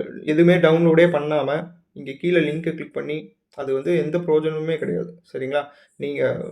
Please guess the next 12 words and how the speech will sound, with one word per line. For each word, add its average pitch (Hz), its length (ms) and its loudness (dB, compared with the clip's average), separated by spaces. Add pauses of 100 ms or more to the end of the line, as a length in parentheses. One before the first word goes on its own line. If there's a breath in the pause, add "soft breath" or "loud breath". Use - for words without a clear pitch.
(180)
Twitter 151 240 0
அக்கவுண்ட் 160 200 0
ஓப்பன் 151 360 0
பண்ணிட்டு, 151 440 -8 (120)
நீங்க - 560 -6 (260)
இங்க 139 160 -8
லிங்க் 156 320 -4
கிளிக் 151 220 -8
பண்ணுங்க. 151 420 -6 (840 soft breath)
எல்லாருமே 190 460 4
வந்து 170 220 2 (400)
போராடுவோம். 151 500 2